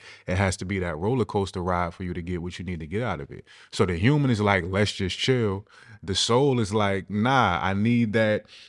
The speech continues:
um, thrill ride of feeling like I don't got enough money this month." <laughs> Like I said, "Wee!" The soul is going wee while the human mind is like, "Chill, bro. Just have this money come in like I'm used to having it come in."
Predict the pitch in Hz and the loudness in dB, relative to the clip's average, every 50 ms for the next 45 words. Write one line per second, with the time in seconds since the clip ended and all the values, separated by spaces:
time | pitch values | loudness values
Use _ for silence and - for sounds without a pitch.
0 | _ _ 107 107 101 98 92 90 - - - 101 98 110 123 127 120 113 104 104 | _ _ -2 0 0 0 0 -2 -4 -4 -2 2 4 4 6 6 4 2 4 4
1 | 101 98 92 87 87 - - 87 - - - 120 120 117 104 101 98 95 92 - | 4 4 2 0 -2 -4 -6 -8 -8 -4 0 2 4 4 4 2 2 0 -2 -4
2 | - - 95 92 90 92 92 90 90 85 90 87 92 101 101 98 95 92 92 92 | -6 -4 -2 -2 0 0 0 0 2 0 0 0 2 4 4 4 4 2 0 0
3 | 87 92 98 92 87 85 85 78 65 - - - - 180 151 127 120 123 120 120 | 0 2 2 2 2 2 0 0 0 0 6 10 12 12 12 12 12 12 10 8
4 | 117 120 117 113 123 135 139 147 208 269 311 311 311 302 285 254 180 139 - - | 8 6 6 8 8 8 8 8 10 10 8 8 8 8 6 6 6 4 4 6
5 | 156 147 156 151 139 131 127 123 131 120 117 110 107 117 131 147 143 131 127 113 | 6 6 8 6 4 2 0 2 2 4 4 4 4 4 4 4 4 4 4 4
6 | 110 107 104 104 107 110 120 131 127 120 113 107 110 127 127 123 113 107 104 95 | 4 4 4 4 4 4 2 2 0 0 0 2 4 4 4 4 2 0 0 -2
7 | 92 101 92 90 82 - - - - - - _ - - 123 117 110 104 98 90 | -2 -2 -4 -4 -6 -10 -16 -20 -20 -20 -20 _ -6 4 8 8 8 8 8 4
8 | 90 98 95 87 101 98 101 98 _ _ _ - - 101 113 120 120 120 110 107 | 2 2 2 2 0 -4 -4 -6 _ _ _ -6 4 8 8 10 10 8 6 4
9 | 120 101 107 113 113 113 113 104 - 117 110 110 110 104 101 101 101 101 98 98 | 2 2 4 2 2 2 2 0 2 2 2 2 2 2 2 0 0 0 0 0
10 | 101 101 95 - 104 95 95 95 92 87 92 92 90 - - 95 92 98 98 87 | -2 -2 -2 -2 -2 0 0 0 0 -2 -2 -4 -6 -4 -4 -2 0 0 0 -2
11 | 76 | -4